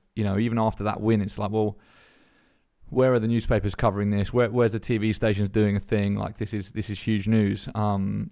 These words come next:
you know, did that frustrate you at all? Um, or kind of, I guess, coming into the season, you knew that British basketball, this is what it's like. It's hard to break through, and you kind of expected it a little bit.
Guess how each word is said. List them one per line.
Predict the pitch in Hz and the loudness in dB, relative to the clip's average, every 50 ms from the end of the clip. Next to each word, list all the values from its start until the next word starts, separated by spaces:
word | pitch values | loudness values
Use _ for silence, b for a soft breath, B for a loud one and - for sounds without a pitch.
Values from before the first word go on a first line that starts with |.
| - | -8
you | - 113 | -4 -2
know, | 113 107 | -2 -2
did | 98 - | -2 -2
that | 160 165 165 | -4 -6 -2
frustrate | - 151 143 - - - 139 135 120 | 0 0 0 0 2 0 0 2 2
you | 123 120 117 110 113 - | 0 2 2 0 0 -2
at | 117 - - | -4 -2 0
all? | 127 113 110 110 107 120 - | 2 2 2 2 0 -2 -4
Um, | - 107 104 101 101 98 95 98 98 101 98 - - | -2 -2 0 0 0 0 0 0 0 0 -2 -4 -4
or | - 113 107 104 101 - - | -2 0 2 2 2 0 -2
kind | - 123 107 | -2 -2 0
of, | 101 | 0
I | 117 101 | -2 -4
guess, | 104 104 - | -4 -6 -4
coming | - 120 107 104 | -4 -4 -2 -2
into | 98 101 | -4 -6
the | 101 | -6
season, | 95 110 101 101 | -6 -4 -2 -2
you | 101 104 | 0 0
knew | 104 101 101 95 | 0 0 0 0
that | 80 - - _ - | -2 -6 -8 _ -10
British | 101 95 98 - | -8 -8 -8 -8
basketball, | - 107 104 104 - - - | -6 -6 -6 -6 -6 -8 -8
this | 98 98 | -8 -8
is | 101 101 | -8 -8
what | 98 - | -6 -8
it's | - - | -6 -4
like. | 107 104 104 - | -2 -2 -2 -2
It's | - 101 | -2 -4
hard | 107 104 98 | -2 -4 -4
to | - | -2
break | 101 110 101 92 | -2 -2 -2 -2
through, | - - 117 104 95 92 b b b b b b | -2 0 2 2 2 0 b b b b b b
and | - 104 104 | -6 -4 -4
you | 98 | -2
kind | - 110 98 | -2 -4 -4
of | 95 | -4
expected | 98 95 - 110 98 98 - 101 | -6 -4 -4 -4 -4 -4 -6 -6
it | 95 90 | -6 -6
a | |
little | 92 90 92 101 | -6 -8 -6 -4
bit. | 101 98 - | -4 -6 -6